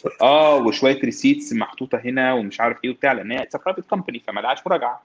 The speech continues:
Speaker 1: مم.
Speaker 2: بس انت المفروض ان انت الحاجات دي تتراجع، يبقى في مراجع رسمي جاي يبص عليها،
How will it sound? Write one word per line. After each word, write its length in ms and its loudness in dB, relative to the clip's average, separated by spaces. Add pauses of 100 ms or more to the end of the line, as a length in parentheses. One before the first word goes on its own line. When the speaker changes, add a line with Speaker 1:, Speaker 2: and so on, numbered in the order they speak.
(300)
Speaker 1:
مم. 160 -4
Speaker 2:
بس 200 -8
انت 180 -4
المفروض 460 -2
ان 120 -4
انت 220 -4
الحاجات 380 -4
دي 120 -4
تتراجع، 560 -2 (120)
يبقى 140 -18
في 120 -6
مراجع 480 -2
رسمي 280 -6
جاي 120 -6
يبص 240 -12
عليها، 340 -10